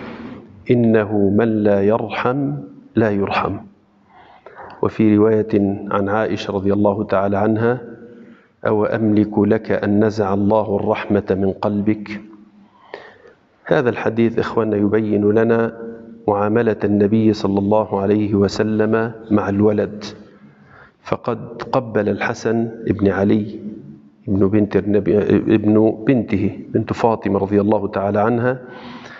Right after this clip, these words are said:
قبله النبي صلى الله عليه وسلم، وأحد الصحابة ينظر إليه وهو الأقرع بن حابس، فقد كان من الأعراب، والأعراب عندهم الجلافة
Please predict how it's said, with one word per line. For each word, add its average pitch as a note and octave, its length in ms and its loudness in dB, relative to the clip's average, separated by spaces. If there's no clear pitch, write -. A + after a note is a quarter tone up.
قبله A#2+ 520 0
النبي A2 440 4
صلى G#2+ 220 0
الله G#2+ 320 0
عليه G#2 180 2
وسلم، B2+ 520 2
وأحد - 440 0
الصحابة A2+ 1000 0
ينظر A#2 480 2
إليه G#2+ 600 0
وهو G#2 180 4
الأقرع A2 400 0
بن G#2 200 2
حابس، G#2+ 580 -4
فقد - 300 -4
كان C#3 380 0
من B2 120 4
الأعراب، A#2+ 540 2
والأعراب A2 880 0
عندهم A2+ 520 2
الجلافة G#2 680 0